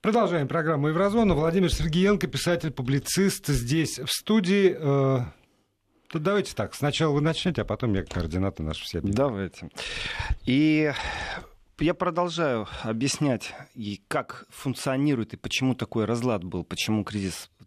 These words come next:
Speaker 2: правительства Германии сейчас был на таком острие. И контекст это очень просто. Дело в том, что страх, что в Баварии придут к власти не классика жанра, не Христианский союз,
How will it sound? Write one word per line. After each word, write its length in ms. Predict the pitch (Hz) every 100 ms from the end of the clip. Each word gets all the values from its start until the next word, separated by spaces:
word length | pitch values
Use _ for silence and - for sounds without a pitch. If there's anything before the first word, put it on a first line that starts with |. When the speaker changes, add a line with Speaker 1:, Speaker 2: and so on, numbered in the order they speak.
| - -
Speaker 2:
правительства 480 | 107 107 - -
Германии 460 | 92 101 107 95 87
сейчас 320 | - 98 85 - - - -
был 240 | 104 113
на 200 | 104 110
таком 500 | - 120 - 113 95 - - - -
острие. 800 | - 110 - 117 117 131 190 190 - - - -
И 440 | 113 117 120 123 117
контекст 500 | 143 147 151 131 -
это 140 | 170
очень 240 | 170 - 160
просто. 560 | - 185 123 - 82
Дело 260 | 76 127 143
в 60 | -
том, 220 | 190 202
что 480 | - - 147 135 - - - - - _ _ _ -
страх, 640 | - - 147 151 - - - _ _ _ _ _
что 200 | - -
в 60 | 104
Баварии 480 | 120 135 131 104 90
придут 360 | - 110 117 -
к 120 | -
власти 540 | 123 107 - - 87 85 _
не 560 | - 110 113 110 101 80 -
классика 540 | - 127 135 - - 101
жанра, 560 | 90 107 92 76 71 -
не 240 | 92 104 92
Христианский 680 | - 101 - 131 139 - 101
союз, 580 | - 101 95 78 -